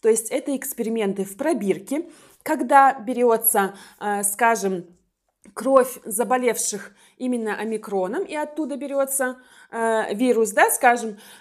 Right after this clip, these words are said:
<coughs> и, э, мы смотрим на то, как вирус, эм, из заразившихся, да, как этот омикрон,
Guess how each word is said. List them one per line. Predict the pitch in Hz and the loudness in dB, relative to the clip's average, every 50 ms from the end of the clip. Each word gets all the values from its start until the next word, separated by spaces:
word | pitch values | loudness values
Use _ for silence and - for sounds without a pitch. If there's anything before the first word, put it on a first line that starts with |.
| _ _ _ - | _ _ _ 6
<coughs> | - - - - 330 262 - - - | 6 6 6 4 -2 -4 -4 -8 -14
и, | 233 233 233 233 233 220 220 - _ _ _ - | -14 -12 -10 -10 -10 -10 -12 -16 _ _ _ -12
э, | 202 208 208 202 190 185 | -10 -8 -6 -6 -8 -8
мы | 196 214 226 233 233 220 214 - _ _ _ _ _ | -10 -10 -10 -8 -8 -10 -10 -14 _ _ _ _ _
смотрим | - - - 247 247 247 247 226 226 226 | -10 -10 -8 -8 -8 -8 -10 -10 -10 -10
на | 214 214 | -10 -10
то, | 214 214 247 240 226 214 220 - _ _ _ | -10 -8 -6 -4 -4 -4 -6 -10 _ _ _
как | - 233 220 220 - - - | -6 -6 -6 -6 -8 -16 -16
вирус, | 202 208 233 233 202 202 202 202 - - | -14 -12 -10 -8 -8 -8 -8 -10 -12 -12
эм, | - 196 196 190 185 180 180 180 175 175 175 175 - - | -10 -6 -4 -2 0 0 0 -2 -4 -6 -6 -8 -10 -10
из | - 214 196 185 | -8 -6 -4 -2
заразившихся, | 214 202 214 202 190 208 214 - - 196 196 - - 185 165 | -2 -2 -2 -2 -2 -4 -4 -4 -6 -8 -6 -4 -4 -2 -2
да, | 196 214 294 330 - - - - - _ _ | -2 -2 -2 -4 -8 -16 -20 -20 -20 _ _
как | - 226 226 226 | 0 0 0 0
этот | 220 202 202 202 | -2 -4 -4 -4
омикрон, | 208 208 208 202 220 247 277 359 480 | -4 -6 -6 -6 -4 -2 0 2 2